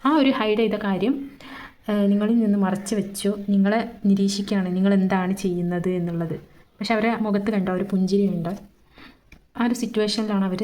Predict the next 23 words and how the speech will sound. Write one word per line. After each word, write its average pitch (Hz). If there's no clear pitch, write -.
നിൽക്കുന്നത്. 196
ഇത് 226
പാസ്റ്റാണ്, 220
എനിക്ക് 214
പാസ്റ്റായിട്ടാണ് 202
ഇവിടെ 185
ഫീൽ 180
ചെയ്തത്. 170
ഓക്കെ, 202
ആ -
ഒരു 269
സിറ്റുവേഷൻ 208
കഴിഞ്ഞു. 180
അപ്പോൾ 214
അവരൊന്ന് 226
പുഞ്ചിരിച്ചു, 202
നിങ്ങൾ 196
ഒന്ന് 202
ഇതാക്കണം 202
എന്നുള്ള. 185
ഓക്കെ, 214
അതായത് 220
നിങ്ങളൊന്ന്, 233